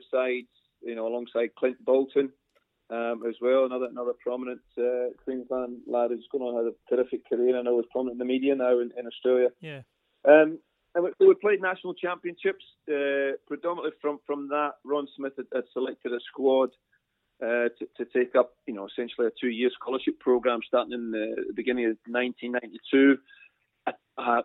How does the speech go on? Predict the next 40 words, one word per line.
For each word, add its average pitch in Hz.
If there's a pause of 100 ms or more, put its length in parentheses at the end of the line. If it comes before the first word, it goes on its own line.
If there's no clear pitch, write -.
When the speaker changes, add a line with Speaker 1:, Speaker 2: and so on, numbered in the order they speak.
Speaker 1:
from, 135
from 135
what 170
my 160
memory 151
is, 143
I -
wasn't 147
identified, 131 (220)
uh, 117
to 127
be 127
a 123
scholarship 139
holder 131 (100)
directly 135
from 143
the 143
national 139
championships, 139
but 131 (240)
Speaker 2:
Yep. 143 (380)
Speaker 1:
through 165
a 151
program 139
that, 127 (400)
that 107
Gary, 135 (640)
um, 120
and 117
another 131
coach - (100)
called 123
Richard 127
Evans, 143
who 120
we'll 120
come 131 (100)
to 117
shortly, 127